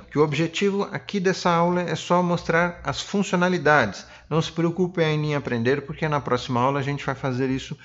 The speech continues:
passo a passo. Então vamos lá, eu vou pegar aqui esse led e vou colocar ele aqui na posição de acordo com o que eu tenho lá na Protoboard. Então pronto, coloquei ele aqui. Veja que ficaram,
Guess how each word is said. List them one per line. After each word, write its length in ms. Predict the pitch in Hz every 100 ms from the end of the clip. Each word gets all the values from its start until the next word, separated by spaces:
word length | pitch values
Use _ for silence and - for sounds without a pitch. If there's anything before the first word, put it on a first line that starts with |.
| - -
passo 300 | 127 123 -
a 40 | 143
passo. 400 | 101 87 - - _ - - -
Então 140 | - 175
vamos 260 | 190 196
lá, 140 | 156 139
eu 80 |
vou 160 | 131 170
pegar 360 | 170 147 127 113
aqui 220 | 113 123
esse 220 | 123 175
led 420 | 165 190 208 - - - _ _
e 100 | 160
vou 220 | 147 170
colocar 500 | 175 165 147 151 139
ele 280 | 135 147 147
aqui 400 | 131 - 139 135
na 220 | - 127 135
posição 680 | - 127 117 - 127 147 156 - - -
de 80 | -
acordo 440 | 151 - 156 156 -
com 360 | 151 151 -
o 40 | 131
que 120 | 147
eu 60 |
tenho 340 | 127 131 127 131
lá 200 | 117 120
na 120 | 120
Protoboard. 720 | - 120 139 127 107 - - - - _ - - - - - - - - -
Então 140 | -
pronto, 420 | - 131 143 151 127
coloquei 440 | 123 113 113 113
ele 140 | 120
aqui. 600 | 147 147 175 202 202 - _ _ _ _ _ -
Veja 320 | 151 139 123
que 540 | - 151 160 - - _
ficaram, 680 | - 147 165 156 156 160